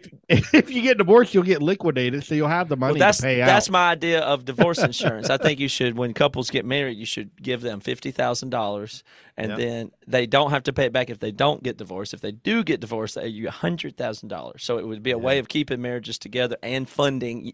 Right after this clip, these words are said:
Speaker 2: n-, n-, newlyweds.
Speaker 3: Yeah.
Speaker 2: Like it?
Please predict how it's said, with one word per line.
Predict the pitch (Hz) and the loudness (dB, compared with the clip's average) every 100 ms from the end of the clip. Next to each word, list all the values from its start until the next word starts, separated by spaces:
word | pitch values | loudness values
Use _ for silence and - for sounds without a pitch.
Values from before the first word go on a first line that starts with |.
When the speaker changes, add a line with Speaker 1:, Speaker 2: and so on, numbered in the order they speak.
| _ | _
Speaker 2:
n-, | 123 - | -10 -10
n-, | - - | -18 -6
newlyweds. | 123 107 85 67 - - - _ _ | -4 -4 -8 -12 -14 -16 -16 _ _
Speaker 3:
Yeah. | 101 107 101 _ _ _ _ _ _ _ _ _ _ _ | -12 -10 -12 _ _ _ _ _ _ _ _ _ _ _
Speaker 2:
Like | 113 120 | -2 0
it? | 160 - | -2 -6